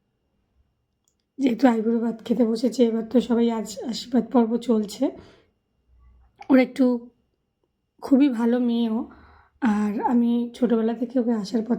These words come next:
থেকে ওকে দেখছি, খুব ভালো মানুষের সাথে ভালো ব্যবহার। আর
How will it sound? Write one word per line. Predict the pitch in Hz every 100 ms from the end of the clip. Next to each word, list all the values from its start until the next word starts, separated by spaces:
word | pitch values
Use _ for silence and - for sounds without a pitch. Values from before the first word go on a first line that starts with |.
| -
থেকে | 247 233
ওকে | 220 208 214
দেখছি, | - - 311 - - - _ _ _ _
খুব | 269 226 240 208
ভালো | 220 214 220 220 _ - 240
মানুষের | 226 214 240 220 247
সাথে | 233 208
ভালো | 208 214 208
ব্যবহার। | 196 214 214 220 - _ _ -
আর | 226